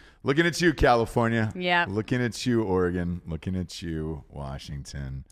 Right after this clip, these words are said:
Speaker 2: Sure, sure,
Speaker 1: Um,
Speaker 2: sure.
Speaker 1: Yeah. Uh, but the, the surprising one was, uh, Washington, D C had the highest percentage. Uh, well, they're surprised, I guess, highest percentage of residents, uh, nine percent who lived elsewhere. Um, D C is really expensive.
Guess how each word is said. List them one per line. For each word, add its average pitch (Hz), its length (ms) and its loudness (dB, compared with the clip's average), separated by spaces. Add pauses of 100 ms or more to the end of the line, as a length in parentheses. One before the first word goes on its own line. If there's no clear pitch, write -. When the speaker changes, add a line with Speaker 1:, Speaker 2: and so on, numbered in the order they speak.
Speaker 2:
Sure, 165 800 0 (260)
sure, 151 340 0
Speaker 1:
Um, 214 60 -2
Speaker 2:
sure. 143 720 -6
Speaker 1:
Yeah. 190 400 0 (500)
Uh, 120 200 6
but 147 80 0
the, 151 100 -2
the 143 200 4
surprising 196 420 2
one 165 100 2
was, 147 160 0
uh, 151 140 4
Washington, 156 480 0
D 143 160 0
C 147 200 -2
had 80 120 -2
the 80 80 -2
highest 90 260 -4
percentage. 85 480 -6 (460)
Uh, 90 120 -2
well, 120 140 2
they're 135 160 4
surprised, 73 540 -4
I 71 60 -8
guess, 69 340 -8
highest 78 260 -8
percentage 73 400 -8
of 71 80 -10
residents, 71 540 -8 (400)
uh, 78 120 -6
nine 87 300 -2
percent 78 420 -6
who 80 240 -4
lived 80 420 -6
elsewhere. 71 640 -4 (520)
Um, 104 420 0 (360)
D 185 180 2
C 160 360 2
is 98 240 -2
really 95 800 0
expensive. - 640 -10